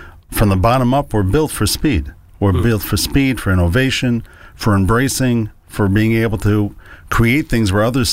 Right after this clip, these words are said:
Speaker 1: say, "No, there are challenges, it'll be hard, it won't." And it is hard, there's no question. But if you're going to build an innovative platform, you need to be able to support that all the way through. You need to be authentic.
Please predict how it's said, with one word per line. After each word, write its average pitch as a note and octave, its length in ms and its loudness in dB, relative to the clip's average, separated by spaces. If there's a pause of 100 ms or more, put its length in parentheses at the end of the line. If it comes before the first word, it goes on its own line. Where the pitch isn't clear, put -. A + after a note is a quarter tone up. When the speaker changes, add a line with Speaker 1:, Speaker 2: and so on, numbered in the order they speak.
Speaker 1:
say, A#2 160 2
"No, A2 480 0
there F#2 140 2
are F2 160 -2
challenges, G2+ 480 0
it'll F2+ 260 0
be - 0 - (100)
hard, G2 160 0
it F#2 120 0
won't." A2 100 -2 (340)
And A2+ 80 2 (100)
it D#3+ 40 0
is G3+ 160 -2 (100)
hard, D#2 220 0
there's G2 300 0
no B2 40 0 (140)
question. F#2 420 0
But F2+ 120 2
if F2 100 -2
you're A#2 180 0
going C#3 160 0
to B2 100 -2
build B2 200 0
an A2+ 100 0
innovative G#2+ 420 -2 (340)
platform, G2 500 0 (340)
you G#2 160 2
need A2+ 160 0
to G2+ 120 -4
be G#2+ 40 2 (140)
able G2 160 -2 (120)
to G#2 40 0 (140)
support C#3 400 -2
that E2+ 160 0
all F2+ 160 0
the F2 100 0
way E2 80 2 (100)
through. D2+ 220 -2 (140)
You G#2 80 0
need G2+ 160 -2
to F2 120 -2
be F#2 40 0
authentic. E2+ 500 -2